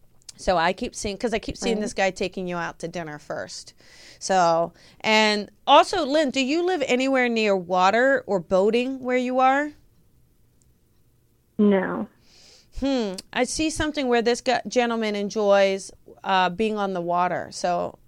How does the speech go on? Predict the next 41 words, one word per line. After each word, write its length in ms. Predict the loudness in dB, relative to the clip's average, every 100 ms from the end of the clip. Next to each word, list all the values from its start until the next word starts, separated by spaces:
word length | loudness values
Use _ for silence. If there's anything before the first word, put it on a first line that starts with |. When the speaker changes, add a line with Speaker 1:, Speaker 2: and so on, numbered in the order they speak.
| -10
Speaker 1:
I'm 140 | -6
gonna 180 | -2 -2
share 300 | 0 2 2
that. 160 | 2 0
Maybe 240 | -2 -2
he 140 | 0 4
has 160 | 4
a 60 | 2
history 480 | -2 -4 -2 2 4
of 140 | 4
it, 140 | 2
but 240 | 2 -4 -6 -18 -20 -4
just 200 | -2 2
know 180 | 2 4
that 140 | 2
when 120 | 0
you're 100 | -2
on 120 | -2 -2
that 200 | -2 0
date, 280 | 0 0
and 80 | -2
if 100 | -8
he 140 | -8 -6
talks 280 | -6 -6 -2
about 300 | 0 2 4
boats 380 | 4 2 -4
or 100 | -4
water, 400 | 0 4 4 4
you 120 | 0 0
gotta 180 | 0
go, 120 | 0 2
"Oh, 260 | 2 2 -6 _
that's 180 | -14 -12
the 80 | -4
guy 160 | -2
Colby's 380 | -2 -4 -4 -4
talking 260 | -4 -6 -6
about." 260 | -8 -10 -12 _ _ _ -20 -20 _ _ _ _ _ _
Speaker 2:
<laughs> 60 | -20 -20 -20 -20 -20 -16 -4
All 80 | -2
right. 260 | 0 -2